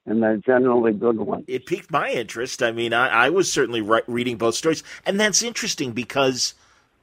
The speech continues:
Speaker 2: I thought that Nightfall almost was inspired – by the Superman Doomsday and Death of Superman story. So that's interesting in that typical way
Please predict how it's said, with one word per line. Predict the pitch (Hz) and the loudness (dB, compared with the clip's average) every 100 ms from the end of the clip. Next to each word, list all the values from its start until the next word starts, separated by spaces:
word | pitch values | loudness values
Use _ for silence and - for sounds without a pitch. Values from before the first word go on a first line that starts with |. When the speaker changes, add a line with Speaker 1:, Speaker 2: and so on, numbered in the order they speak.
| - | 0
Speaker 2:
I | 135 | 0
thought | 147 - 175 208 - | 0 -2 0 0 2
that | 135 117 110 | 2 4 0
Nightfall | 123 131 135 - 135 127 123 120 113 - _ _ _ _ _ | -2 0 0 -2 0 2 2 0 -4 -10 _ _ _ _ _
almost | 131 143 143 135 | 4 4 4 0
was | 113 123 165 165 | 2 6 6 4
inspired – | 123 110 - 120 110 95 87 80 - _ _ _ | -2 -4 -2 0 0 0 -4 -8 -14 _ _ _
by | 104 98 123 110 107 | -6 2 4 4 2
the | 95 107 104 92 _ - | -2 -2 -2 -2 _ -8
Superman | - 143 127 117 113 101 | 0 0 0 0 0 -2
Doomsday | 104 117 113 - 110 104 101 | -4 -6 -6 -2 0 2 0
and | 98 | -2
Death | 101 101 104 | -4 -4 -6
of | 87 | -6
Superman | 113 90 101 95 92 85 82 _ _ _ | -6 -6 -6 -6 -6 -8 -12 _ _ _
story. | - - 147 156 92 64 55 | -6 0 2 2 0 -4 -12
So | - 143 | -4 0
that's | 120 127 - | 2 2 2
interesting | 147 170 - 139 - - | -2 -2 -2 -4 -6 -4
in | 170 160 | 0 2
that | 151 139 | 4 2
typical | - 180 175 - 143 117 | 2 0 2 0 2 4
way | 135 160 117 95 87 | 6 4 2 -2 -6